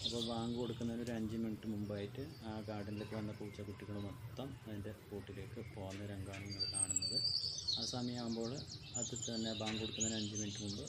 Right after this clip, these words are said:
അതിൻ്റെ കൂട്ടിലേക്ക് പോയിക്കോളും. അങ്ങനെ അതൊക്കെ കഴിഞ്ഞ് പിന്നെ ഞങ്ങൾ റൂമിൽ വന്ന്, ആ, ഒന്നൊക്കെ ചെയ്ത് അവിടുന്ന് നേരെ പള്ളിയിൽ പോയി മഗ്‌രിബ് നിസ്കാരം കഴിഞ്ഞ് അത് കഴിഞ്ഞിട്ട് പിന്നെ ഞങ്ങൾ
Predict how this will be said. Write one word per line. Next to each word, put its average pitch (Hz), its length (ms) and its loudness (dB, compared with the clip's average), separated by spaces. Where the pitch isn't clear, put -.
അതിൻ്റെ 104 340 0
കൂട്ടിലേക്ക് 95 480 -4
പോയിക്കോളും. 101 420 -4
അങ്ങനെ 131 300 2
അതൊക്കെ 135 380 2
കഴിഞ്ഞ് 123 420 4
പിന്നെ 123 240 2
ഞങ്ങൾ 117 160 0
റൂമിൽ 113 260 4
വന്ന്, 110 200 2
ആ, - 20 -2
ഒന്നൊക്കെ 104 400 2
ചെയ്ത് 104 240 0
അവിടുന്ന് 107 300 0
നേരെ 104 260 0
പള്ളിയിൽ 101 360 0
പോയി 104 220 0
മഗ്‌രിബ് 101 340 -2
നിസ്കാരം 98 460 -2
കഴിഞ്ഞ് 95 260 -4
അത് 123 160 2
കഴിഞ്ഞിട്ട് 131 340 2
പിന്നെ 127 240 4
ഞങ്ങൾ 123 180 2